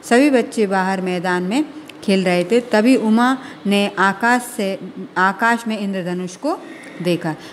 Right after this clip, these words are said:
वह अन्य बच्चों से बोली, "देखो, कितना सुंदर इंद्रधनुष है।"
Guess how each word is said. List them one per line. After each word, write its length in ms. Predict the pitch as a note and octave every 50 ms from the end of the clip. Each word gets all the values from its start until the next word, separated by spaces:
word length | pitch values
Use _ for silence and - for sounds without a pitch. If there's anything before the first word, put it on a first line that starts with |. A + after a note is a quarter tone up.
| - - G#3+
वह 160 | A#3+ C4+ -
अन्य 240 | - A3+ B3+ C#4 C4+
बच्चों 340 | B3+ A#3+ B3 C4+ A3+ G#3
से 160 | G3+ - A3 G3
बोली, 340 | F#3 F#3+ F#3+ G3 A3 B3
"देखो, 380 | G#3 G3 G#3+ G#3+ G#3+ - A#3 F3
कितना 400 | - - A#3+ A#3 C4 C#4 D4+ D4+
सुंदर 380 | D4 A#3+ G3 G3 F#3+ G#3 A3 A#3+
इंद्रधनुष 680 | - G#3 G3 F#3+ G3 F#3+ E3 E3 D#3 D3+ D3+ D3+ - E3+
है।" 160 | D3+ B2+